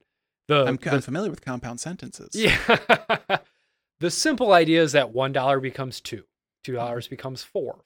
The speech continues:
Speaker 1: four becomes eight, eight becomes twenty, twenty becomes a hundred.
Speaker 2: Exponential growth.
Speaker 1: Exponentially working for you throughout your working life. And so for a lot of people who graduate from college or taking their first jobs,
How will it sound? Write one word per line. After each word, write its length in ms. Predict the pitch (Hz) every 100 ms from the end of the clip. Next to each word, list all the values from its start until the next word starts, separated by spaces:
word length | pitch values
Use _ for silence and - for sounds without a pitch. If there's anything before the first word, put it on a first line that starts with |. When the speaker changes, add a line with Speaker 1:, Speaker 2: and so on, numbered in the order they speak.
| -
Speaker 1:
four 140 | 120
becomes 380 | 123 120 127 117
eight, 300 | 139 120 123 -
eight 120 | 120
becomes 320 | - 123 117
twenty, 400 | - 131 123 120
twenty 220 | 117 123
becomes 300 | 117 110 120
a 60 | 113
hundred. 440 | 123 120 110 110
Speaker 2:
Exponential 720 | 135 - - 131 123 120 123 117
growth. 180 | 117
Speaker 1:
Exponentially 920 | 156 - - 175 151 147 135 139 135 127
working 400 | 120 123 - 123
for 260 | - 120
you 160 | 113 113
throughout 380 | - 117 107 -
your 80 | 107
working 300 | 107 - _
life. 300 | 104 101 117 -
And 160 | 120 117
so 280 | - 139 127
for 180 | - 143
a 60 |
lot 220 | 131 135
of 60 | 151
people 500 | 170 151 143 127 120 _ _ _ _ _
who 100 | 139
graduate 480 | 120 127 120 123 120
from 180 | - 107
college 500 | 147 139 135 131 123
or 80 |
taking 320 | 113 127 113 113
their 120 | 107
first 420 | - 123 110 127
jobs, 680 | 123 117 117 113 113 - -